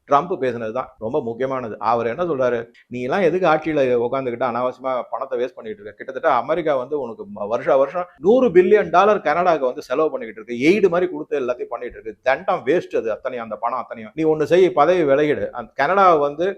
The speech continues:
ஐம்பத்தி ஒன்றாவது மாகாணமாக அமெரிக்காவோட இணைச்சிடு. நீ அங்க கவர்னரா இரு, போதும், அது போதும். இல்ல நீயோ இல்ல வேற யாரோ கவர்னரா இருங்க. தனி நாடுன்னு எதுக்கு வச்சுக்கிட்டு இருக்க இந்த மாதிரி எல்லாம்? வேஸ்ட் அப்படின்னு ஒரு ஃபர்ஸ்ட் ஒரு பாயிண்ட் சொன்னாரு. நான் அதனால வந்து ஐம்பத்தி ஒண்ணாவது மாகாணமா ஆயிடு.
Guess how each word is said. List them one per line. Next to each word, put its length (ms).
ஐம்பத்தி 600
ஒன்றாவது 720
மாகாணமாக 720
அமெரிக்காவோட 600
இணைச்சிடு. 420
நீ 160
அங்க 220
கவர்னரா 500
இரு, 140
போதும், 320
அது 160
போதும். 400
இல்ல 200
நீயோ 260
இல்ல 160
வேற 220
யாரோ 160
கவர்னரா 440
இருங்க. 280
தனி 320
நாடுன்னு 360
எதுக்கு 260
வச்சுக்கிட்டு 360
இருக்க 180
இந்த 140
மாதிரி 240
எல்லாம்? 220
வேஸ்ட் 640
அப்படின்னு 260
ஒரு 240
ஃபர்ஸ்ட் 300
ஒரு 240
பாயிண்ட் 320
சொன்னாரு. 420
நான் 200
அதனால 240
வந்து 520
ஐம்பத்தி 580
ஒண்ணாவது 340
மாகாணமா 420
ஆயிடு. 480